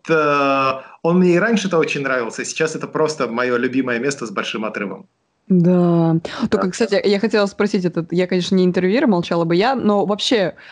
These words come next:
Speaker 2: бы-, встречали ли вы негативную реакцию, допустим, в социальных сетях,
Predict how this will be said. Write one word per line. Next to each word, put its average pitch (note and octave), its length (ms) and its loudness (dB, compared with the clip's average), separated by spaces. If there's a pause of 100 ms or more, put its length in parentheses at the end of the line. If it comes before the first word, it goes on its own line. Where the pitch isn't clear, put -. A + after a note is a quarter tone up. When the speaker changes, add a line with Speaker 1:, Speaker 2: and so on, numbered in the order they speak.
(160)
Speaker 2:
бы-, F3+ 240 0
встречали C#4+ 500 -2
ли B3 100 0
вы A3+ 140 0
негативную G3 560 -2
реакцию, G#3+ 360 -4
допустим, F#3 360 -4
в - 40 -8
социальных F3 480 -2
сетях, G#3+ 460 -2